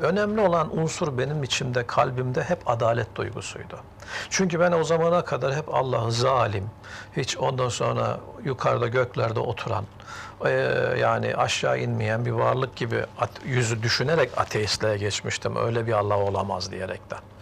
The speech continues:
Ve egzistansiyalizm düşüncesi yüzünden.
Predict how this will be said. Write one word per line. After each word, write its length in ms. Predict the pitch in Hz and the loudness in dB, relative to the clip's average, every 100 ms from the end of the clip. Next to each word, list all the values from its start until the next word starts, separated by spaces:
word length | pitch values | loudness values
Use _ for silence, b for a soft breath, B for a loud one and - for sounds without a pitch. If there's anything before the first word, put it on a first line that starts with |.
| B B B B | B B B B
Ve 200 | 143 131 - - | 0 0 0 0
egzistansiyalizm 1000 | 127 127 - 104 104 - 110 110 113 101 | 2 2 0 0 0 0 0 0 -2 -2
düşüncesi 520 | - 107 104 95 101 | -2 0 0 0 0
yüzünden. 480 | 98 98 87 87 | -2 -4 -8 -10